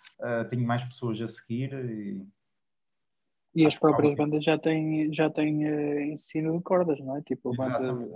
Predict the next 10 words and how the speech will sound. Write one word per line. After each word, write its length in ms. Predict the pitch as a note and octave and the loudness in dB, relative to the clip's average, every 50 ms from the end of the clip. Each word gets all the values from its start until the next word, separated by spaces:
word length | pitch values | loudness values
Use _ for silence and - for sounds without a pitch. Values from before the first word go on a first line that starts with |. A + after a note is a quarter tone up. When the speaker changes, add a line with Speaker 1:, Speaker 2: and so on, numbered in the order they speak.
| B2+ C3 - - - - - | -12 -12 -8 -4 -4 -4 0
Speaker 2:
Rosal, 800 | - C#3+ C3+ C#3 D3+ D#3 D#3 E3+ E3+ E3+ E3+ F3 E3+ E3+ F3 - _ _ _ - | 0 0 0 4 4 6 6 8 8 8 6 6 6 4 2 -2 _ _ _ 2
Tui, 360 | - E3+ F3 E3+ D#3+ D#3+ - _ - | 4 6 6 6 6 2 -2 _ -4
tem 140 | D3 D3 D3 | -2 -2 -2
um 40 | |
conservatório 760 | - - D3 - - D#3+ D3 D3 D3 - - D#3+ E3 E3+ F3 E3+ | -2 -2 -4 -2 -2 0 0 0 0 2 2 2 4 4 2 -2
que 100 | - C#3+ | -2 -2
é 40 | C#3 | 0
mesmo 280 | D3+ D#3+ D#3 D#3 D#3 | 0 0 0 0 0
na 80 | D3+ D3 | -2 -2
fronteira. 520 | - - D3+ C#3+ C#3 C#3 C#3+ D3+ E3 E3+ | -2 -2 -4 -4 -2 0 0 0 -2 -4